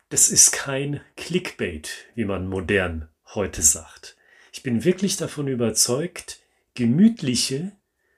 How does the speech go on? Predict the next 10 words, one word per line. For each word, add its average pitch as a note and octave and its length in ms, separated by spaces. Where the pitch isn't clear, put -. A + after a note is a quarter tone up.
für D3 200
die C#3+ 280
ist - 500
Storytelling F2 880
nix. - 520
Weil A#2+ 160
ich A#2+ 160
erlebe F3+ 360
es A#2 220
manchmal, C#3 640